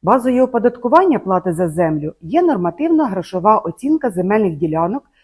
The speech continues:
з урахуванням коефіцієнта індексації, площа земельних ділянок,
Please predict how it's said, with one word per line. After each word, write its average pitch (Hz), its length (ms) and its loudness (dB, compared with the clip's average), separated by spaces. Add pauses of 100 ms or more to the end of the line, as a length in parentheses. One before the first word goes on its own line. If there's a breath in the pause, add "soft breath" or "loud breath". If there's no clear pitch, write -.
(120)
з 180 100 -4
урахуванням 233 680 2
коефіцієнта 185 680 -6
індексації, 175 960 -8 (340)
площа 220 380 2
земельних 185 420 0
ділянок, 165 480 0